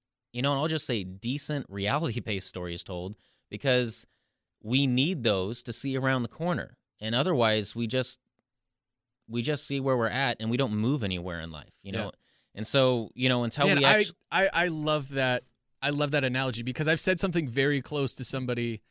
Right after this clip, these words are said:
Speaker 2: uh, that I used to work with, actually. I said that he, he was asking me why. Well, no, let me back up.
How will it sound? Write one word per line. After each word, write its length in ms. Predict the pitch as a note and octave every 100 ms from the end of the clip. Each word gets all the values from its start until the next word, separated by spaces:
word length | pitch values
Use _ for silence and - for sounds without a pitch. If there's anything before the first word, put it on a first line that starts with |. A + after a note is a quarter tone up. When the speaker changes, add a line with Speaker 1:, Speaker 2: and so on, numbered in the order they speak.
| _ _ _ _ -
Speaker 2:
uh, 500 | B2+ B2 A#2+ A#2 A#2 _ _ _
that 140 | C3
I 40 | D3
used 200 | C#3+ -
to 60 |
work 200 | C3 G#3+
with, 140 | D3 C3+
actually. 340 | B2+ - C3+
I 120 | C3 C#3+
said 320 | - E3 C3+
that 200 | C#3+ C3 _ _ _ _ _ _ _ _
he, 120 | C3+ A3
he 220 | F3 G#3+
was 140 | A#3
asking 340 | G3 F3+ G3+ F3+
me 140 | D#3+
why. 640 | C3 B2+ D3 D#3 D#3+ D#3+ - _ _ _ _ _ _ _ _ _ _ _ _ _ _ _ _ _ _ _ _ _ _
Well, 120 | C3
no, 80 | C3
let 80 | C3
me 80 | C#3
back 260 | B2 A#2
up. 140 | A2+